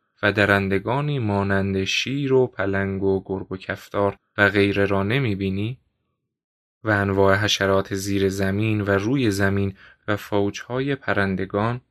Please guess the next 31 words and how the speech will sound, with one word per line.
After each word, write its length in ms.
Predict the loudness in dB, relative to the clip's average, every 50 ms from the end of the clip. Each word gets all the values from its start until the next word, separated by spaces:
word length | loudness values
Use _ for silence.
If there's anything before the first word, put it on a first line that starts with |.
| _ _ 0
از 220 | 0 0 0 0
کلاغ 480 | 0 2 2 4 4 4 4 4 2 2
و 160 | -2 -4 -4
کلنگ 520 | -4 -4 -4 -2 0 0 0 0 -2 -4
که 260 | -6 -10 -10 -10 -10 -6
پرنده‌ای 580 | -4 -2 0 0 0 0 0 0 0 0 0
بزرگتر 720 | 0 0 0 2 2 2 2 2 0 -2 -6 -6 -2 0 0
از 200 | 0 0 0 0
لکلک 420 | -2 -2 -2 -4 -6 -6 -4 -4
است 360 | -2 -2 -2 -2 -4 -8 _ _ _ -20 _ _ _ -2
و 80 | -2
کبوتر 760 | -2 -2 2 2 2 4 4 2 0 0 -2 -4 -4 -2 0
و 80 | 0 -2
سغر 580 | -2 -2 -2 -2 0 2 2 2 2 2 0 -2 -6 _ _ _ _ _
که 120 | -6 -2
مرغی 400 | 0 2 2 2 0 0 -2 -4
است 200 | -4 -4 -4 -2
شکاری 760 | 0 0 0 -2 -4 -2 -2 -2 -2 -2 -2 -4 -4 -6 -8 _ _ _ _ _
و 180 | -2 0 0 0 2
اردک 540 | 2 2 2 0 0 -2 -2 -4 -4 -8 -6 -4
و 40 | -4
قاز 460 | -2 0 0 2 2 2 0 -2 -6 _ _ _ _ _ _ -6
و 80 | -4
مرغان 500 | -2 -2 -2 -2 0 0 0 0 0 -2
شکاری 600 | -2 -4 -4 -6 -8 -8 -6 -6 -4 -4 -2 -2 -2
را 160 | -2 -2 -2
نمی‌بینی 760 | -2 -4 -4 -4 -4 -4 -4 -4 -4 -2 -2 -2 -2 -4 -6 _ _ _ _ _
که 140 | -8 -6 -2
با 200 | 0 0 0 0
وجود 520 | 0 -2 -4 -4 -4 -4 -4 -4 -2 -2
کثرتشان 1040 | -2 -4 -4 -4 -6 -6 -4 -2 -2 -4 -4 -6 -6 -8 -8 -6 -6 -6 -6 -8 -10